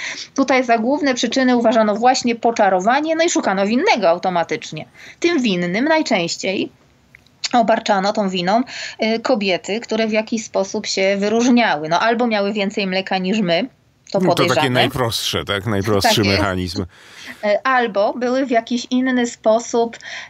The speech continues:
Speaker 1: e, odmienne, to znaczy na przykład, y, samotne, albo na przykład w jakiś sposób, y, naznaczone przez los, no nie wiem, na przykład, mm, cechujące się mniejszą urodą, e, mówiąc tak ładnie, albo po prostu mieszkające gdzieś na odludziu, albo mówiące w dziwny sposób,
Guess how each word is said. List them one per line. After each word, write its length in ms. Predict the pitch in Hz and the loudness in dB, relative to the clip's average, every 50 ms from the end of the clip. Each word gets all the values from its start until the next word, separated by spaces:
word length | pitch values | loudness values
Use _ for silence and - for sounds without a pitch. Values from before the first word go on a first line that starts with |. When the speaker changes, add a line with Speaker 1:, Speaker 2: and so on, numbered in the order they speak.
| - - | -4 0
Speaker 1:
e, 120 | 214 208 208 | 0 0 2
odmienne, 760 | 240 226 214 226 220 220 214 196 185 175 170 165 156 143 - | 2 0 2 2 2 2 2 2 0 -2 -2 -2 -2 -2 -2
to 140 | - 208 202 | 0 -2 -2
znaczy 360 | 208 208 202 202 202 - 214 | 0 0 0 0 0 -2 0
na 120 | 202 196 | 0 0
przykład, 580 | 196 - - 196 190 - 170 156 156 - - - | -2 -2 -4 -4 0 2 2 2 2 -2 -8 -10
y, 160 | 214 185 - | -8 -8 -8
samotne, 960 | - - 180 165 160 165 180 185 - - - 190 185 180 180 180 180 175 170 - | -6 -2 -2 0 2 0 0 0 -2 -4 -2 0 0 2 2 2 2 0 0 0
albo 460 | - 175 165 165 170 175 185 180 180 | 0 0 2 2 2 2 0 0 0
na 140 | 175 170 170 | 2 0 0
przykład 520 | - - - - 170 170 - - 180 175 | -2 -6 -8 -6 -6 -4 0 -2 -2 0
w 60 | 175 | 2
jakiś 360 | 190 190 190 - - 190 196 - | 0 0 0 0 -4 -6 -6 -6
sposób, 680 | - - - 196 190 190 190 - - - 180 175 - - - - | -12 -4 0 2 2 2 0 -2 -6 -4 -4 -4 -4 -6 -10 -6
y, 400 | - 180 175 175 175 170 170 - | -4 -2 -2 -2 -4 -6 -6 -4
naznaczone 720 | - 196 190 180 190 - 254 196 190 - - 190 185 190 185 | -2 0 2 2 2 2 2 0 0 -2 -2 -2 -2 -2 -2
przez 260 | - - 190 185 190 | 0 0 -2 0 2
los, 480 | 202 196 202 196 190 196 196 - - 196 | 2 4 4 4 4 2 0 -4 -8 -6
no 120 | 185 196 | -4 -2
nie 120 | 190 180 | -2 -2
wiem, 140 | 175 175 160 165 | -2 -2 -4 -4
na 100 | 165 - | -6 -8
przykład, 360 | - - 170 170 170 - - | -6 -2 -2 -2 -2 -2 -8
mm, 460 | - - 101 - - 214 - - 196 196 - | -8 -6 -6 -4 -4 -4 -4 -4 -6 -8 -6
cechujące 560 | - - 196 202 214 196 190 190 196 - 196 | -2 -2 0 0 2 2 2 0 0 0 -2
się 120 | - 214 196 | 0 0 0
mniejszą 400 | 202 202 196 190 - - 214 214 | 2 2 2 0 2 0 0 0
urodą, 640 | 220 240 233 233 233 233 220 202 220 208 214 208 214 - - - - - - - - | 2 2 4 6 6 6 6 4 2 2 2 0 -2 -8 -12 -16 -16 -16 -16 -10 -4
e, 200 | - - 190 196 | -2 0 0 2
mówiąc 460 | 202 202 196 196 196 190 190 190 - | 2 0 2 2 2 0 0 -2 0
tak 200 | - 190 190 - | -2 -2 0 2
ładnie, 540 | 196 190 190 185 196 190 190 185 190 185 - | 2 2 2 2 0 0 0 2 2 2 2
albo 380 | - 185 185 185 185 185 190 | 2 2 2 0 2 0 -2
po 160 | 185 - 190 190 | 0 0 -2 -2
prostu 300 | - 190 185 - - 202 | 0 -2 -2 -2 0 0
mieszkające 680 | 185 175 - - 190 190 196 214 233 240 - 240 220 | 0 0 0 2 2 2 4 2 2 0 0 -2 -4
gdzieś 300 | 214 214 226 220 - - | -2 -2 -2 -2 0 0
na 220 | 214 214 208 190 208 | 0 2 2 2 2
odludziu, 540 | 202 202 208 208 208 208 190 196 196 196 | 0 0 0 -2 0 -2 0 0 2 2
albo 260 | 165 160 165 165 185 190 | 2 2 2 2 2 2
mówiące 640 | 208 226 220 226 220 233 269 285 - - 277 262 | 2 2 2 2 2 2 2 2 0 0 0 0
w 80 | 240 233 | 0 0
dziwny 360 | 226 247 262 247 254 254 247 | -2 -2 0 2 2 2 0
sposób, 600 | 240 - - 247 233 240 240 - - 233 233 226 | 0 -2 0 2 2 2 0 -2 -4 -4 -4 -4